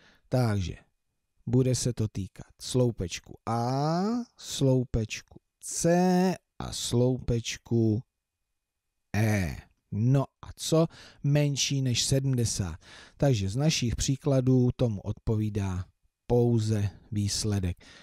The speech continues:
čtyřicet čtyři, rychlé řešení, máme tyto příklady, dobře, výborně. Takže vy dopočítejte celé cvičení a pozor, přičítáte a sčítáte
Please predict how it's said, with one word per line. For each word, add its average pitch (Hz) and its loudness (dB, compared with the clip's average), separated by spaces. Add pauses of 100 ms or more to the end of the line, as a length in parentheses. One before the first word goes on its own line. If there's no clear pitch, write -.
(1200)
čtyřicet - 0
čtyři, 170 4 (180)
rychlé 92 -4
řešení, 156 4
máme 131 2 (140)
tyto 113 0
příklady, 90 -4
dobře, 127 2 (400)
výborně. 113 2
Takže 117 -2 (640)
vy 143 4
dopočítejte 151 -2 (220)
celé 120 -2
cvičení 120 -2 (120)
a 123 -2 (160)
pozor, 131 0 (380)
přičítáte 165 0
a 127 -2
sčítáte 135 -2